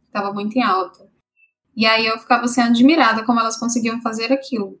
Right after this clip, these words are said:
Isso porque existem ferramentas, né, mais acessíveis de fazer. Só que eu achava que elas faziam, tipo, do zero, <laughs> a tela, tudo. E aí depois que eu vi que era uma ferramenta e tal, eu falei, "Ah, que sem graça, pensei que vocês que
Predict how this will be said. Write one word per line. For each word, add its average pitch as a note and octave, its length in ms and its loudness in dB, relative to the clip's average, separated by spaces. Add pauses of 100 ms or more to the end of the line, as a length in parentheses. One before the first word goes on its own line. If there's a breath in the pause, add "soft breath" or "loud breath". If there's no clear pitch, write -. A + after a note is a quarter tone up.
(100)
Isso A3 300 -2
porque C4+ 220 0
existem C4 380 4
ferramentas, B3 600 4
né, G#3+ 120 0
mais A3 220 0
acessíveis G#3+ 560 -6
de A#3 240 -4
fazer. A#3 460 2 (500)
Só C4 200 4
que C4 100 0
eu C#4+ 40 6
achava C#4 320 4
que D4+ 80 0
elas C#4 160 4
faziam, C4 260 4
tipo, - 220 -6
do A#3 100 -2
zero, G#3 600 0 (140)
<laughs> - 800 -4
a G#3 140 -2
tela, G3+ 680 -2
tudo. G#3 380 -10 (340)
E D4 60 2
aí D4+ 100 2
depois D#4+ 260 0
que E4 80 -2
eu D#4 40 4
vi D4 100 4
que D#4 80 0
era D4 100 4
uma D4 140 4
ferramenta C4 800 2
e A3 80 -14
tal, A3+ 280 -2
eu B3+ 40 -12
falei, A#3+ 180 -4
"Ah, A3 200 -2
que G#3+ 80 -14
sem D4+ 180 -2
graça, A#3+ 480 0
pensei - 240 -18
que A3+ 60 -18
vocês A#3+ 240 -12
que C#4+ 400 -6